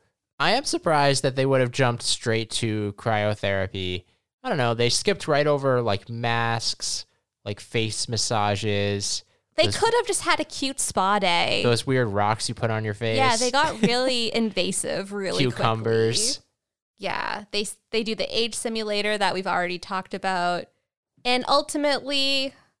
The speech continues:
Speaker 2: there is no conclusion except that Sid is allergic to Botox.
Speaker 1: Sid's allergic to everything.
Speaker 2: And Charlie's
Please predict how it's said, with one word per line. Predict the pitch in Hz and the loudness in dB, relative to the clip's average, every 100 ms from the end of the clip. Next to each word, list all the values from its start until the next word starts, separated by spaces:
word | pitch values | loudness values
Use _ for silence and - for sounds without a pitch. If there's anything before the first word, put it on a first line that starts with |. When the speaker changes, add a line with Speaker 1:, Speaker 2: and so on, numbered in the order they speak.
| - | -6
Speaker 2:
there | 226 | -2
is | 226 220 | 0 2
no | 208 | 2
conclusion | 202 220 202 - 175 175 175 170 180 190 | 2 -4 -6 -6 -6 -2 -2 -2 -4 -6
except | 208 - 190 185 | -6 -4 -4 -2
that | 190 - | -4 -4
Sid | - 214 | -4 -2
is | 214 | -2
allergic | 214 196 190 196 | -2 -2 -4 -6
to | 208 | -6
Botox. | 180 175 175 175 175 170 - - - - _ _ - | -6 -6 -4 -2 -4 -4 -2 -2 -4 -8 _ _ -12
Speaker 1:
Sid's | - 220 | -6 -4
allergic | 339 302 185 | -2 -4 -4
to | - 104 | -6 -4
everything. | 117 117 - 85 78 - _ - | -2 -4 -6 -10 -10 -18 _ -2
Speaker 2:
And | 214 208 196 190 190 185 | 2 4 4 0 -2 -8
Charlie's | - - 214 196 202 196 190 190 190 185 196 - | -10 -2 0 2 0 -2 -4 -4 -4 -4 -6 -10